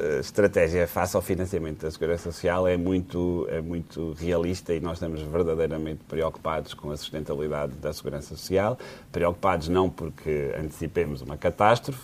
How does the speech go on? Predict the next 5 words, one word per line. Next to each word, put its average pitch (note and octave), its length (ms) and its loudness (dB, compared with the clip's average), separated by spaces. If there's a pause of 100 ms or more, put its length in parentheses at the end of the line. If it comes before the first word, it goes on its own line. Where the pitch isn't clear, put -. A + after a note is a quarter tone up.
(120)
mas F#2 180 0
preocupados F#2 600 0
porque G2 540 0
é, E2 520 -2 (320)
as, A2+ 360 10